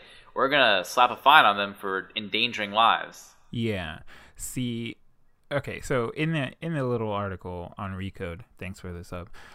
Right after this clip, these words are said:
Speaker 2: um,
Speaker 1: <laughs>
Speaker 2: I, it's saying if they try to attempt to evade the ban by packing their phone in check luggage,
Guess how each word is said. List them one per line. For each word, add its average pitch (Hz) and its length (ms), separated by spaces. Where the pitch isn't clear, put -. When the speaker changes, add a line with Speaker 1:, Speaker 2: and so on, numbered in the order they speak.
Speaker 2:
um, 120 500
Speaker 1:
<laughs> - 140
Speaker 2:
I, 120 400
it's 127 240
saying 170 440
if 127 220
they 113 160
try 131 340
to 110 680
attempt 185 380
to 143 140
evade 110 400
the 107 80
ban 95 260
by 90 140
packing 107 360
their 95 120
phone 98 300
in 95 180
check 107 280
luggage, 87 460